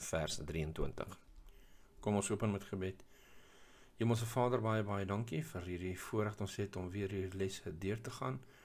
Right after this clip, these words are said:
En vir vandag se les, Hemelse Vader, waar ons gaan kyk na die leiding van die Heilige Gees, wil ons U bid, Here, asseblief, juis vir dit, dat U Gees ons sal lei in vandag se les. Skryf asseblief U woord op ons harte.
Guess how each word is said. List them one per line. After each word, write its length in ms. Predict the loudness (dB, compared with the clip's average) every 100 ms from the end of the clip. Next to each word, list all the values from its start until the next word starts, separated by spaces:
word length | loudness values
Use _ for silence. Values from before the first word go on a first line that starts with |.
| -20 -20 -20 -20 -20 -12 -6
En 80 |
vir 140 | -2 0
vandag 340 | 2 2 2
se 140 | 2 0
les, 400 | 0 -2 -6 -2
Hemelse 280 | -2 -2 -4
Vader, 360 | 0 2 2
waar 140 | 2 0
ons 140 | 0
gaan 140 | -4
kyk 260 | -2 -2 -2
na 60 | 0
die 140 | 0
leiding 360 | 2 2 0 -2
van 100 | -2
die 100 | 0
Heilige 320 | 0 -2 -8
Gees, 460 | -8 -6 -6 -8 -16 -20 -20 -20 -20 -20 -12 2
wil 120 | 4
ons 140 | 4
U 60 | 2
bid, 240 | 2 2
Here, 180 | 2 2
asseblief, 800 | 2 0 -2 -2 -2 -6 -12 -16 -20 -6
juis 340 | 2 2 2 0
vir 180 | 0
dit, 280 | 2 0 -2 -18 -20 -20 -20 -6
dat 220 | -2 -2
U 100 | -2
Gees 300 | -2 0 2
ons 140 | 2 2
sal 140 | 2
lei 200 | 4 4
in 120 | 2
vandag 380 | 0 0 2 2
se 140 | 0 -4
les. 300 | -4 -4 -6
Skryf 340 | -2 -2 -2
asseblief 460 | -2 -4 -2 -2 -2
U 160 | -4 0
woord 220 | 0 0
op 80 | -2
ons 140 | -2
harte. 420 | 0 0 0 -4